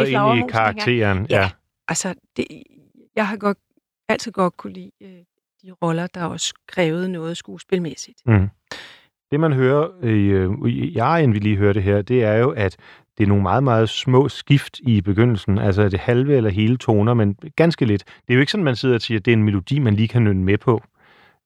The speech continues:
Speaker 2: Det er jo, er det det, der, du tænker på, når du siger, at det er teknisk svært, eller hvad er det, der gør det teknisk vanskeligt at synge, øh, Strauss i forhold til for eksempel det, vi hørte tidligere med Mozart og Nattens Dronning?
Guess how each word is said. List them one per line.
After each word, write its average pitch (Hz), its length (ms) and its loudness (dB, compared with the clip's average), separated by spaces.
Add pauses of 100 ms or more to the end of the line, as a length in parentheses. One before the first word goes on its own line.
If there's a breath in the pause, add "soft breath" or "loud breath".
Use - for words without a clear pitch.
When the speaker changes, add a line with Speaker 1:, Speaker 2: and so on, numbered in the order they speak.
(100)
Speaker 2:
Det 123 80 0
er 117 40 2
jo, 110 360 0
er - 180 -2
det 107 140 -2
det, 156 100 2
der, 170 140 0 (160)
du 127 80 0
tænker 131 280 0
på, 127 160 0
når 117 100 0
du 101 100 -6
siger, 123 160 4
at 113 80 -2
det 107 60 -10
er - 80 -20
teknisk - 500 -2
svært, 127 380 0
eller 104 160 0
hvad 127 160 2
er 127 40 2
det, 127 100 -2
der 131 60 0
gør 113 140 2
det 101 160 -2
teknisk - 440 -2
vanskeligt 107 400 2
at 98 100 2
synge, 110 460 0 (420 loud breath)
øh, 95 540 0 (220)
Strauss 156 680 -4
i 113 260 2
forhold 107 300 2
til 104 120 -4
for - 120 -2
eksempel 127 400 0
det, 110 100 2
vi 104 100 2
hørte 101 180 2
tidligere 113 320 2
med 101 100 2
Mozart 98 480 -2
og 101 140 0
Nattens 95 260 0
Dronning? 101 340 2